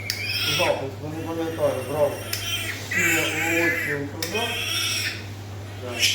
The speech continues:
да. Да? Братіха.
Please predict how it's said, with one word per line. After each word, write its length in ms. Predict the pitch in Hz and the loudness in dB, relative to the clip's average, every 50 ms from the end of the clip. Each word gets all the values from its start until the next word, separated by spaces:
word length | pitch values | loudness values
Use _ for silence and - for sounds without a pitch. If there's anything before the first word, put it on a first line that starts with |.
| - - - - - - - - - - | 4 2 2 0 -4 -6 -8 -6 -6 -4
да. 260 | - - - - 101 - - - - - - - - - - - - - - - - - - - - - - - - - - - - - - - - - - - 175 - - - - - - - - - | -4 -4 -4 -4 -4 -6 -8 -8 -8 -8 -8 -10 -10 -10 -10 -10 -10 -10 -10 -8 -8 -8 -8 -8 -8 -6 -6 -4 -4 -4 -4 -4 -4 -4 -4 -2 0 2 2 2 2 0 0 0 -2 -4 -6 -6 -2 2
Да? 220 | 143 170 190 190 - - - - - - - - - - | 4 4 4 2 0 -4 -6 -6 -8 -8 -8 -8 -6 -6
Братіха. 460 | 131 139 151 147 151 151 135 120 - | -4 -4 -4 -4 -4 -4 -4 -4 -4